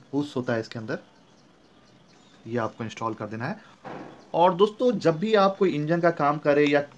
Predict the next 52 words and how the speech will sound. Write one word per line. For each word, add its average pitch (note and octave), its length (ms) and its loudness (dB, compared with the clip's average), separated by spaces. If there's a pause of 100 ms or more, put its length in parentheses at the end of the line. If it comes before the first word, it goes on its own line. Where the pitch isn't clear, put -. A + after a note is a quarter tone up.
(320)
किसी D3 180 -4
भी D3 60 -2
तरह C3+ 160 0
का C3 100 0
काम B2 280 -2
करें A2+ 180 -2
आप, D3+ 220 -4 (680)
तो F#3 80 -2
आप G3+ 320 2
ये F#3 140 0
try D#3+ 300 2
कीजिए D3+ 360 -4 (380)
कि F3 80 -6
जो E3+ 140 -4
ऑयल D3+ 340 4
का F#3+ 120 -4
contact D3 800 -4
होता C3 160 -2
है B2+ 60 4
आपके A#2+ 180 -2
skin B2 260 -6
से B2 120 -8
वो A#2 160 -4
ना A#2 120 -2
हो। A#2 240 -8 (100)
और D#3 180 6
यहाँ C#3+ 360 6
पे G#3 120 0
ये F#3+ 80 6
जो F#3+ 140 4
clutch E3 420 0
basket A#2+ 440 2
है B2+ 180 2
ये B2+ 180 0
भी D#3 120 -4
कटा C#3+ 260 2
हुआ C3 160 4
नहीं A#2+ 160 0
है, A#2+ 80 0
यहाँ G#2+ 240 -6
पे - 120 -4 (580)
इसमें C3+ 300 -6
कोई C#3+ 200 2
major C3+ 300 2
cut B2+ 360 -2
नहीं A#2+ 280 -6
है। A#2+ 120 -2
यहाँ A2 180 -6
पे A2+ 100 -6
अगर G#2+ 140 -4
आप G#2+ 100 -4
देखेंगे G#2+ 400 -8